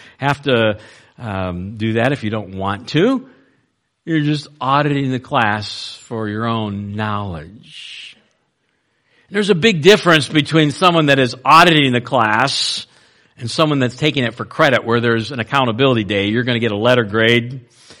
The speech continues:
and you're either gonna graduate or not graduate. The people that are taking the class for credit take it much more seriously.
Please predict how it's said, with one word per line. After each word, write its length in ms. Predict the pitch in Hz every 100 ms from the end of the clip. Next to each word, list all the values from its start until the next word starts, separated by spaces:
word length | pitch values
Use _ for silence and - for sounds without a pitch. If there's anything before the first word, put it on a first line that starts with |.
| _ _ _
and 520 | 117 107 107 107 107 107
you're 160 | 117
either 140 | 120 113
gonna 180 | 117
graduate 500 | 107 117 120 107 117
or 60 | 107
not 260 | 107 120 -
graduate. 680 | 107 98 92 98 98 98 - - _ _ _ _ _ _ _ _ _ _ _ -
The 80 | 101
people 240 | 135 123
that 100 | 113
are 60 | 101
taking 340 | - 127 123
the 60 | 101
class 340 | - 110 104
for 140 | -
credit 560 | 95 - 120 107 92 -
take 180 | 107 101
it 80 | 104
much 280 | 107 107
more 160 | 107 101
seriously. 760 | 101 110 104 87 - 85 90